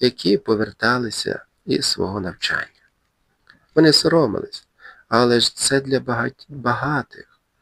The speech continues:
для поважних. Ми не пасуємо. Та він про те був сказав: "Це свято саме для вас.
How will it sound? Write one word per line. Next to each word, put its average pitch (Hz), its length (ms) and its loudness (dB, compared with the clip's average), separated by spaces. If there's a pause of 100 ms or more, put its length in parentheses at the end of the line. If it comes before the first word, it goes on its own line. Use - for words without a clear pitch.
(200)
для 101 120 0
поважних. 107 680 -6 (920)
Ми 135 520 -4 (600)
не 120 120 -4
пасуємо. 117 800 -2 (300)
Та 226 100 2
він 202 120 8
про - 160 -4
те - 160 0
був 110 180 -6
сказав: - 440 -6 (380)
"Це - 180 4
свято 147 680 0
саме 135 440 0
для 117 180 -6
вас. - 380 -10